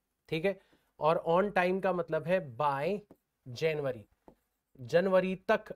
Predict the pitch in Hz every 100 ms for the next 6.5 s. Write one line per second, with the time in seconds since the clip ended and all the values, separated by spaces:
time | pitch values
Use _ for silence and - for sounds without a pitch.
0 | - 151 156 - 180 170 156 160 165 -
1 | 151 151 135 135 151 151 131 120 143 190
2 | - _ _ - 165 147 131 120 113 110
3 | 92 - _ _ _ _ _ _ _ -
4 | 156 196 190 180 196 185 175 185 190 -
5 | 160 165 170 175 165 147 135 143 156 -
6 | 135 156 147 127